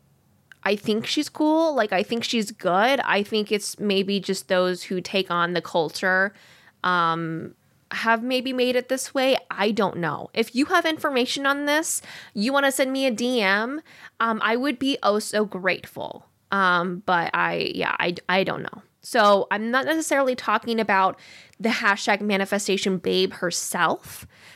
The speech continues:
Um, again, I'm talking about the culture. And yes, again, the culture is uber racist.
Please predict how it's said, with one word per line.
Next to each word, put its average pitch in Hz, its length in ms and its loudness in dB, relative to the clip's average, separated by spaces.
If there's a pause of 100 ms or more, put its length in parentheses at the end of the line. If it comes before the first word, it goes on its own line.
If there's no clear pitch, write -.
(140)
Um, 190 280 2
again, 196 340 -2
I'm 196 100 2
talking 196 360 -2
about 180 240 -2
the 180 60 -2
culture. 165 600 -2
And 180 180 0
yes, - 380 -2
again, 160 420 -2
the 185 80 0
culture 180 380 0
is 180 420 -4 (140)
uber 180 280 2
racist. - 760 -6